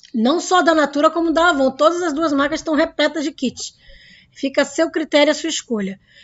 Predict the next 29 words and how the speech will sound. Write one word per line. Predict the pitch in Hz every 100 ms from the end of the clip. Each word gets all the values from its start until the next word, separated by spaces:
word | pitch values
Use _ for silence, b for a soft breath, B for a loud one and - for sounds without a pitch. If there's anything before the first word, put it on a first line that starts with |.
| b b
Vamos, | 294 381
então, | 370 302 339
agora | 330 294 330 320
mostrar | 294 277 311 320 320
os | 320
presentes | 311 294 311 370 269
de |
Natal | 330 311 311 302 311 330
do | 285
ciclo | - - 330
dezoito. | 247 392 277 285 285 330 - 403 - b b b b b _
E | 254
uma | 302 349
dica | 311 262 381 370
que |
eu | 370
vou | 330 359
dar. | 277 269 -
Alguns | 302 294 254 370 440 -
presentes | 370 330 233 294 320 320 -
que | 277
tem | - 302
no | 339
ciclo | 320 311 277
dezessete, | 240 262 247 285 294 294
eles | 254
vão | 247 302
se | -
repetir | 302 311 330 262 - 294 311